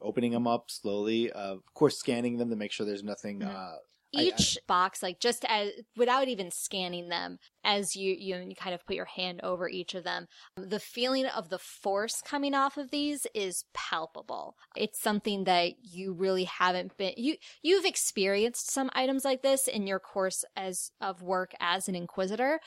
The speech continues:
Speaker 2: Occasionally, you are called in to intervene when people are smuggling Force or Jedi or Sith related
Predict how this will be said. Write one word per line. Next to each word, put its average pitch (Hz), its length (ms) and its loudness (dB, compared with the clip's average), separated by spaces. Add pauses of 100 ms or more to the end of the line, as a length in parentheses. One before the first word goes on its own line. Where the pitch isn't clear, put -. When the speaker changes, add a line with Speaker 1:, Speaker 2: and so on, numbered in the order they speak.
(100)
Speaker 2:
Occasionally, 196 640 0
you 185 400 0
are 185 320 2
called 180 560 2
in 185 240 -2
to 190 140 -2
intervene 180 560 0
when 180 140 -2
people 190 320 -2
are 180 160 0
smuggling 180 720 -2
Force 175 480 0
or 175 100 2
Jedi 175 400 0
or 175 120 0
Sith - 340 -2
related 165 500 -4